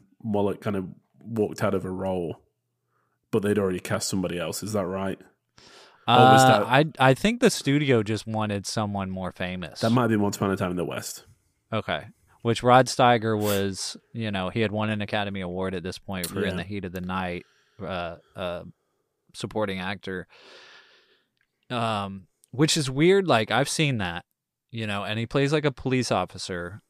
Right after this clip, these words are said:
Speaker 2: who's, like, borderline racist.
Speaker 1: Yeah.
Speaker 2: You know, and then to see him, like, uh, play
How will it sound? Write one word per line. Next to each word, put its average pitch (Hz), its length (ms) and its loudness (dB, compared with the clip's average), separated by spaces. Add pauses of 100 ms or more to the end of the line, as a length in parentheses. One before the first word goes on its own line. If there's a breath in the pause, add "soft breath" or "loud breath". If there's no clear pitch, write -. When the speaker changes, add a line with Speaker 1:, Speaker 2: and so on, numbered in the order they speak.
(180)
Speaker 2:
who's, 110 300 -2
like, 98 400 0 (260)
borderline 107 840 -4
racist. 92 680 -8 (120)
Speaker 1:
Yeah. 95 200 -2 (560)
Speaker 2:
You 107 200 -6
know, 98 200 -4
and 98 220 -4
then 101 220 -6
to 104 100 -8
see 110 240 -6
him, 101 180 -6
like, 92 380 -6 (1600)
uh, 92 420 -4
play 95 800 -6